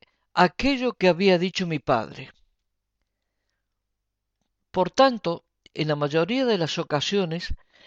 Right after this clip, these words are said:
la insistencia es lo opuesto de la confianza en Dios. Debería tener la seguridad de que cuando las cosas son de su agrado, fluyen sin dificultades.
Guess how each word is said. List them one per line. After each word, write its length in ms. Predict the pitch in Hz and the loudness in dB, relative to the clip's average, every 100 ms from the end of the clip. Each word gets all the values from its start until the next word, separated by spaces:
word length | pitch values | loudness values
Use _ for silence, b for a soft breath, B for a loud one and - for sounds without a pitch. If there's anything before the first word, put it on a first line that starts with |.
| b | b
la 140 | 143 | 0
insistencia 1000 | 170 175 - 165 - 262 277 240 240 214 - b b b | 2 4 4 2 0 0 0 -2 -4 -4 -8 b b b
es 220 | 202 190 | 2 4
lo 160 | 196 165 | 2 0
opuesto 680 | - 262 254 - 208 202 - _ - | 0 0 0 -2 -8 -8 -12 _ -4
de 120 | 165 | 0
la 100 | 165 | 2
confianza 720 | 170 160 151 196 202 202 202 | 0 -6 -2 0 0 2 0
en 140 | 190 | 0
Dios. 540 | 165 135 - - - - _ _ _ _ _ _ - _ _ _ _ _ _ _ _ _ | -4 -8 -8 -10 -12 -14 _ _ _ _ _ _ -20 _ _ _ _ _ _ _ _ _
Debería 420 | 170 185 220 254 | 2 2 4 2
tener 380 | - 196 214 202 | 4 4 4 2
la 180 | 190 165 | 0 10
seguridad 760 | - 175 160 160 156 202 185 - - _ | 10 10 -2 -2 2 2 2 -4 -20 _
de 120 | - 139 | -8 -6
que 160 | 139 | -8
cuando 320 | - 139 135 | -6 -6 -6
las 160 | 131 - | -8 -8
cosas 560 | - 190 - 123 - - | -6 -6 -4 -8 -8 -10
son 320 | - 208 214 | -6 -2 -2
de 120 | 160 139 | -2 -6
su 160 | 135 | -4
agrado, 540 | 127 139 175 202 247 - _ _ _ _ _ | -6 0 2 0 -6 -14 _ _ _ _ _
fluyen 560 | 196 220 226 220 208 - _ _ | 0 0 2 0 -2 -10 _ _
sin 420 | - - - 240 | 2 6 6 4
dificultades. 1000 | 226 196 185 165 156 147 131 - - - | -2 -4 -4 -4 -6 -4 -6 -6 -10 -6